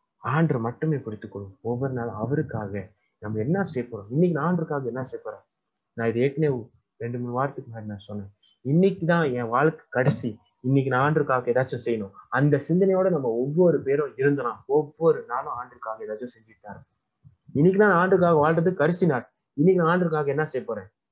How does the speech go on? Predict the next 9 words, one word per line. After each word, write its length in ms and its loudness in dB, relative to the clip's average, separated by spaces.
நாளைக்கு 280 2
காலையில 200 4
எந்திரிப்பேனா 340 2
எனக்கு 160 0
தெரியாது. 360 4
அந்த 380 6
சிந்தனையோடு 680 6
நம்ம 220 0
இருந்தோம்னா 500 2